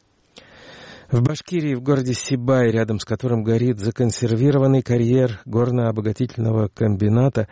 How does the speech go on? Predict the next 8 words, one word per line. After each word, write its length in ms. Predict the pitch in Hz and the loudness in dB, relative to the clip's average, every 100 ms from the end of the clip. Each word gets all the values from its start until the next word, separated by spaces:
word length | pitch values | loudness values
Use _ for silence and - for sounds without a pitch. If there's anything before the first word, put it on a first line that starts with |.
| - - _ _ _ | -16 -20 _ _ _
зафиксировано 880 | 120 123 104 117 - 156 147 143 131 | 0 0 0 -4 0 2 4 4 2
двадцатитрёхкратное 1300 | 101 123 135 - 165 - 139 - - 131 113 117 104 | 0 -2 -2 -2 -2 2 -2 -2 0 0 0 -2 -2
превышение 680 | - 110 107 - 131 123 117 | -2 -2 -2 0 0 2 0
предельно 520 | 104 107 117 113 110 | -2 0 2 0 -2
допустимой 560 | 101 104 - 113 101 | -4 -4 -4 -2 -2
концентрации 840 | 95 101 - 95 101 98 - 101 90 | -2 -4 -2 -2 0 -2 -2 -2 -2
в 300 | 85 87 101 | -4 -4 0
воздухе 480 | 131 107 98 95 | 0 0 -2 -4